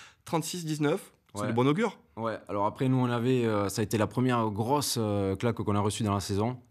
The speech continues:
Speaker 2: euh, le match là-bas à Mont-Léon, où, euh, ben, euh, ils nous avaient, euh, dominés, euh, du début, euh, jusqu'à la fin du match.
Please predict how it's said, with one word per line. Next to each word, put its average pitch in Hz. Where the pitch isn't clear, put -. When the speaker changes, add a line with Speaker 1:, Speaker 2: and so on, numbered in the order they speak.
Speaker 2:
euh, 80
le 87
match 104
là-bas 98
à 98
Mont-Léon, 95
où, 98
euh, 92
ben, 87
euh, 80
ils 85
nous 92
avaient, 95
euh, 85
dominés, 107
euh, 85
du 87
début, 110
euh, 87
jusqu'à 98
la 101
fin 101
du 90
match. -